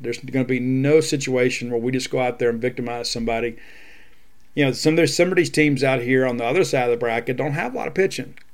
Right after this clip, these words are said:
You know, we do on our side. We have a ton of pitching. Uh, Virginia has pitching. And the fact that McGarry has come along, too, has really helped them, too.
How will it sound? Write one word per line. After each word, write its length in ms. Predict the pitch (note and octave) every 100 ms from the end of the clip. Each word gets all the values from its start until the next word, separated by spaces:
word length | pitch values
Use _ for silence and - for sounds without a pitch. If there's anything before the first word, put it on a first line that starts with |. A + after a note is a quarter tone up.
| - - - - - - -
You 80 | C#3
know, 60 |
we 160 | B2+ D#3
do 340 | F3 F3+ A#2 - - -
on 80 | A#2+
our 180 | C#3
side. 380 | C#3+ - - - - - - - -
We 200 | C3 E3
have 180 | F3 E3+
a 20 |
ton 160 | F3+
of 80 | E3+
pitching. 500 | D#3+ E3+ - D#3 C#3+ - - - - - - - -
Uh, 220 | - A#2+
Virginia 600 | C#3 C3 B2+ B2+ D#3 D#3+
has 240 | C#3+ D#3 D3
pitching. 600 | D3+ C#3+ D3 D3+ C#3 - - - - - - - - - - - -
And 140 | A#2 A2+
the 40 |
fact 280 | C3 C#3 C#3
that 100 | B2+
McGarry 440 | A#2 B2+ C#3 C#3
has 120 | B2
come 200 | - C3
along, 320 | B2+ B2 A#2+ A#2
too, 180 | C3+
has 160 | B2+ B2+
really 160 | B2+ A2
helped 300 | A#2 A#2+ C3+
them, 200 | C3 C3
too. 360 | B2+ C3+ C#3+